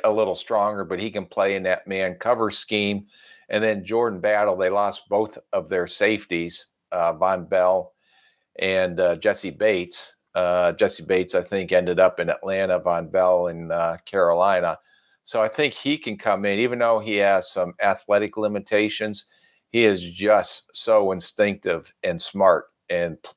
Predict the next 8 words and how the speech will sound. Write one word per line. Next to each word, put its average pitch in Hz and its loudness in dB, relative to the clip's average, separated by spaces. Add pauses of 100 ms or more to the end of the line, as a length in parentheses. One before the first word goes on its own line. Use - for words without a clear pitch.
puts - 2
himself 101 2
in 90 -2
position 92 -2
to 85 -2
make 85 -4
plays. 92 0
So 87 2